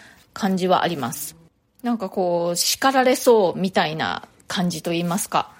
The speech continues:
こんな、あの、中年になってまで叱られそうも何もないんですけれども、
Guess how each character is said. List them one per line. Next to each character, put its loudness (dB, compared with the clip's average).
こ -6
ん 0
な、 2
あ -4
の、 -6
中 -6
年 2
に 0
な 2
っ -4
て -2
ま -2
で -4
叱 0
ら 6
れ 4
そ 0
う 0
も -4
何 -4
も -8
な 2
い 2
ん -2
で -4
す -10
け -2
れ -6
ど -6
も、 0